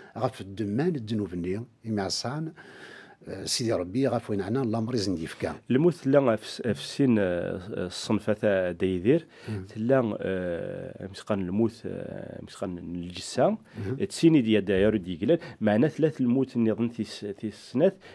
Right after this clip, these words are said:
Speaker 2: تسيني عند أمذان أذ يمت، سيدي داير أذ يروح، آه،
Speaker 1: إيه.
Speaker 2: نسا، أرث-، آه، أرني كهرم القرآن. يعني
Speaker 1: مم.
Speaker 2: عند، آه، إني غدي واحد سيدي ربي ني ورا ويس أتعاشط إلى ذا.
Speaker 1: مم.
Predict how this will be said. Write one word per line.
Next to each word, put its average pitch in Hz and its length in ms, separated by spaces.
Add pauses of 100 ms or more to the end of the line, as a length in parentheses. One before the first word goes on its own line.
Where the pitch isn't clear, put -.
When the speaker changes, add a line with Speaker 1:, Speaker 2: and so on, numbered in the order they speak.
(120)
Speaker 2:
تسيني 123 600
عند 107 240 (300)
أمذان 113 540 (280)
أذ 110 140
يمت، 98 480
سيدي 95 280
داير 113 240
أذ 90 100
يروح، 104 300
آه، 95 200
Speaker 1:
إيه. 98 60
Speaker 2:
نسا، 98 360 (300)
أرث-، 98 200
آه، 92 840 (160)
أرني 135 260
كهرم 117 340
القرآن. 85 380 (260)
يعني 110 260
Speaker 1:
مم. 117 60
Speaker 2:
عند، 117 240
آه، 127 340 (680)
إني 117 180
غدي 104 160
واحد 95 160
سيدي 104 200
ربي 90 220
ني 107 140
ورا 104 220
ويس 98 400
أتعاشط 107 680
إلى 110 280
ذا. 98 260
Speaker 1:
مم. 156 80